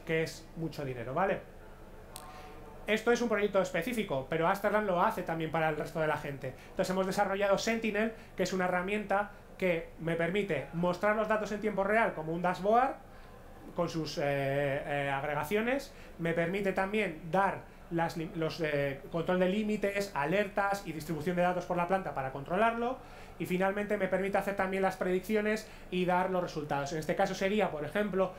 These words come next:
el, lo mismo que Olimpo, que tiene, eh, nodularidad, que tiene perlita, dureza, etcétera, etcétera,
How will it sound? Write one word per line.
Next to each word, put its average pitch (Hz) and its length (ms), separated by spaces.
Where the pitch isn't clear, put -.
el, 165 320
lo 160 100
mismo 190 280
que 190 100
Olimpo, 185 460
que 151 100
tiene, 160 440
eh, 147 480
nodularidad, 156 920
que 151 100
tiene 160 300
perlita, 180 540
dureza, 165 500
etcétera, 170 320
etcétera, 196 500